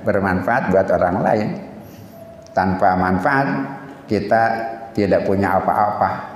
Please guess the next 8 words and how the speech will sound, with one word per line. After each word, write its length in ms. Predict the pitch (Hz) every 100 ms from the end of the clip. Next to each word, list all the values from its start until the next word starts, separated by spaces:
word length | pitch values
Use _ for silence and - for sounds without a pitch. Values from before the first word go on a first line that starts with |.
| - - -
<laughs> 520 | - - - - -
Kenapa? 400 | 101 117 107 101 95 95 98 -
Ukuran 480 | 95 - 98 101 98
sesuatu 880 | 95 98 92 87 87 185 98 90 - - - - -
adalah 400 | 98 85 101 127
dari 240 | 98 95
manfaatnya. 800 | 92 92 92 92 98 - 92 90
Kenapa? 640 | 110 135 131 107 85 -